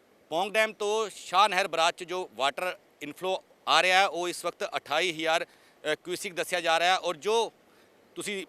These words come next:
ਤਸਵੀਰਾਂ 'ਚ ਦੇਖ ਰਹੇ ਹੋ, ਜੋ ਦ-, ਬਿਆਸ ਦਰਿਆ ਨੂੰ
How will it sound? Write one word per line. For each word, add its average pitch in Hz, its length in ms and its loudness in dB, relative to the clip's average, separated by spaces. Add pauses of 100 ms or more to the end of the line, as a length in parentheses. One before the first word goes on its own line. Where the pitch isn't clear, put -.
ਤਸਵੀਰਾਂ 170 340 -2
'ਚ 208 100 -4
ਦੇਖ 180 240 -2
ਰਹੇ 190 120 -2
ਹੋ, 190 280 -4 (320)
ਜੋ 202 300 -2
ਦ-, 135 180 -8
ਬਿਆਸ 156 300 2
ਦਰਿਆ 156 320 2
ਨੂੰ 226 200 -6